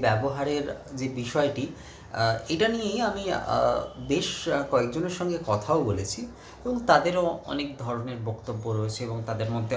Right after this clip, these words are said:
অনেকেই, আহ, তারা এক প্রকার, আহ, মানে যে কি বলবো, মানে সাধনা, মানে ঘরের বাইরে যে সাধনাগুলি হয় আর কি, তার সঙ্গে তারা খুব পরিচিত। এবং এটা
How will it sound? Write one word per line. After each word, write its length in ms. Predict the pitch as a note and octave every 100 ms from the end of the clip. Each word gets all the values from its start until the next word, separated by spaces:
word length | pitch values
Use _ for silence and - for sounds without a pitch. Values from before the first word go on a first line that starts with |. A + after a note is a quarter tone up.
| -
অনেকেই, 340 | G#2+ C#3 G#2+ -
আহ, 760 | - - - - - - A2+ A2+ A#2+
তারা 180 | A#2+ A#2+
এক 60 | A2+ -
প্রকার, 300 | A2 B2 A2 G#2+
আহ, 220 | G#2 G#2 G#2
মানে 200 | G2+ G#2+ G#2 G2+ G#2 G#2 - - - G#2+ G#2
যে 160 | A2 G#2+ G#2 G2+ G#2 - - -
কি 80 | D#3+ B2
বলবো, 240 | G2 F2 F#2+
মানে 200 | G2+ G#2 G#2 G#2 G#2+ - - - - - - - - - - - - - -
সাধনা, 500 | C3+ C3 E3 F#3 D3+ F#3 A#3+ - - B2
মানে 180 | B2 B2 - - - - - - - - C#3 A#2
ঘরের 240 | E3 F#3 D#3
বাইরে 260 | B2 B2 D3 B2+
যে 60 | A2+
সাধনাগুলি 560 | G#2 F#2+ G2+ G#2 A2 A2 G#2
হয় 200 | A#2 G#2 F#2
আর 60 | -
কি, 80 | G#2+
তার 120 | A2 -
সঙ্গে 200 | B2 B2+ A#2+
তারা 120 | B2 -
খুব 100 | - -
পরিচিত। 380 | C3+ D#3 A2 A#2 F3 - - - - A2
এবং 180 | A2 A2+ A2 G#2+ G2+ G2 - - - -
এটা 120 | -